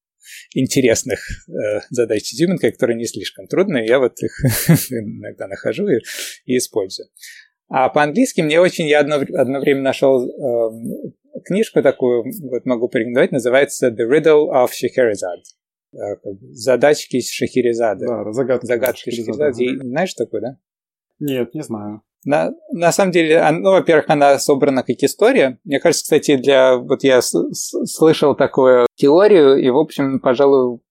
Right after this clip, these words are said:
Speaker 1: под-, могу подтвердить, что вот для девочек, в частности, а, легче увлечь, если это в форме истории,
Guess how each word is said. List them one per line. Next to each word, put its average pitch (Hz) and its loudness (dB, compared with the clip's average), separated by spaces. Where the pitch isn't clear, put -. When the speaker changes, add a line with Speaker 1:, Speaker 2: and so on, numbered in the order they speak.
Speaker 1:
под-, - -8
могу 135 0
подтвердить, 143 -2
что - -6
вот 117 -4
для 127 0
девочек, 180 0
в - -20
частности, 120 -4
а, 113 -2
легче 143 0
увлечь, 139 -2
если 135 0
это 131 2
в - -20
форме 135 2
истории, 117 0